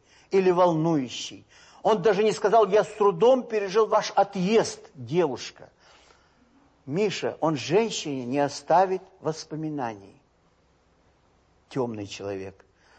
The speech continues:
Потому что запоминается не поцелуй, сынок, запоминаются слова. У тёмного человека неинтересное молчание.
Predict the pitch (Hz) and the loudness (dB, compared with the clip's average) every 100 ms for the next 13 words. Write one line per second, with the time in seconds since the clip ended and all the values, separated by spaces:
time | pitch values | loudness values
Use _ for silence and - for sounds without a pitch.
0 | _ _ - 170 160 135 135 160 185 196 | _ _ -4 -2 -4 -4 -4 -4 -2 0
1 | 202 196 190 185 185 196 - 196 208 185 | 0 0 -4 -6 -4 -4 0 2 2 -2
2 | - 139 117 - _ _ 113 147 156 170 | -6 -6 -6 -8 _ _ -8 -6 -4 -2
3 | 190 180 170 - 165 151 135 101 - _ | -2 -2 -6 -4 -2 0 0 -2 -6 _
4 | - - _ _ 165 160 - 208 240 226 | -20 -20 _ _ -4 -4 2 4 4 2
5 | 202 170 170 160 143 127 127 139 160 160 | 0 0 0 2 2 -2 -2 -2 0 -2
6 | - 147 151 190 - 175 165 156 160 - | -2 -4 -2 -4 -6 -8 -6 -4 -6 -8
7 | - 135 107 101 | -6 -6 -6 -14